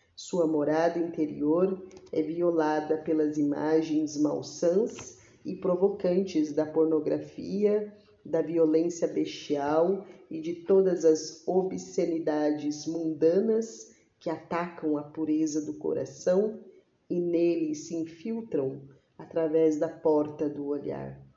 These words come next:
O olhar, que deveria ver e contemplar as coisas essenciais, é desviado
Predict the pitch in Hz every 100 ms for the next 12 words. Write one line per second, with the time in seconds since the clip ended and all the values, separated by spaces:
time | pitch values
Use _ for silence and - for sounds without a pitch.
0 | _ _ _ _ _ _ _ - 180 165
1 | 151 160 170 170 151 - - _ 185 170
2 | 165 175 185 196 185 151 160 170 220 196
3 | 160 170 175 170 160 160 165 160 156 -
4 | - 170 165 156 151 151 214 - 170 220
5 | - 147 139 160 180 - - - _ _
6 | _ _ - 156 160 170 160 180 160 151
7 | 156